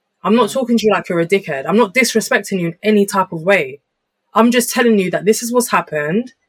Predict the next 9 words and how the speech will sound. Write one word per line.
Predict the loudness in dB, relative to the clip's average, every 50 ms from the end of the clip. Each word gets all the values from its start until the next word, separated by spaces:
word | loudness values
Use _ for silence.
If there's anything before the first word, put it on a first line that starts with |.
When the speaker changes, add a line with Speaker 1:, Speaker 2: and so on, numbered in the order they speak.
| _ _ _ _ -4
Speaker 1:
This | -2 0 0
is | 0 0 2
what | 4 2 2 2 -2 -2
I, | 0 0 -2 -2 _ _ -6
I | 0 2 2 4
need | 4 2 0 -2 -2
to, | 0 0 0 0 -2 -4 -6 _ _ -20 -12 -10
to | -8
happen. | -2 0 0 0 0 -2 -4 -2 0 0 -2 -2 -4 -6